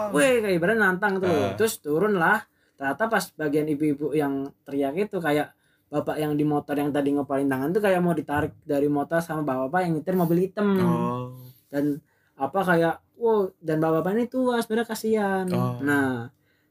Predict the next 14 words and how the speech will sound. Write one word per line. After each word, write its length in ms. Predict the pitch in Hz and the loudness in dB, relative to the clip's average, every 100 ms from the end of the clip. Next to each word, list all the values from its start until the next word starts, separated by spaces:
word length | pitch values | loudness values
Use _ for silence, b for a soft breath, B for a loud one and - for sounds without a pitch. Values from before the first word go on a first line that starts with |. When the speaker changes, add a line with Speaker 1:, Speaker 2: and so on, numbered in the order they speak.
| _ | _
Speaker 1:
terus 180 | 202 | -6
kayak 280 | - 175 170 | 0 0 0
berdebat 400 | 170 151 143 160 | 0 -2 -2 0
sama 220 | 165 156 143 _ _ | 2 0 -2 _ _
G 140 | _ 156 | _ -4
T 100 | 160 | -2
G 80 | 135 151 | 0 -2
T 100 | 151 | 0
ini, 380 | 151 240 214 143 | 0 2 0 0
Speaker 2:
Mm-mm. 260 | 135 113 120 | -2 -4 -2
Speaker 1:
G 60 | 143 | 0
T 100 | 143 | 0
G 80 | |
T 80 | 139 | 0